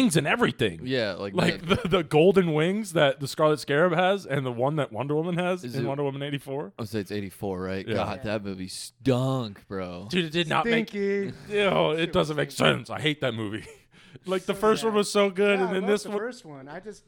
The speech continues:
Speaker 3: yeah, what the
Speaker 1: <laughs> this
Speaker 3: fuck?
Speaker 1: one was just like, "What the fuck did you do?"
Speaker 3: Why did you do this?
Speaker 1: None of this
Speaker 3: Yeah.
Speaker 1: makes sense.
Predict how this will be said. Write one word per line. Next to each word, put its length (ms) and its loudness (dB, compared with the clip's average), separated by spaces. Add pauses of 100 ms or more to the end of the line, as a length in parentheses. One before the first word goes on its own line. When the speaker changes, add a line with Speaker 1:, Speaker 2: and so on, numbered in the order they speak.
Speaker 3:
yeah, 140 -20
what 200 -20
the 220 -12
Speaker 1:
<laughs> 0 -
this 180 -6
Speaker 3:
fuck? 120 -4
Speaker 1:
one 80 2
was 140 0
just 200 0
like, 220 6
"What 180 4
the 80 4
fuck 260 6
did 160 -4
you 120 2
do?" 540 2 (220)
Speaker 3:
Why 300 -12
did 160 -16
you 80 -20
do 160 -18
this? 100 -10
Speaker 1:
None 180 4
of 100 4
this 160 4
Speaker 3:
Yeah. 60 0
Speaker 1:
makes 220 2
sense. 600 2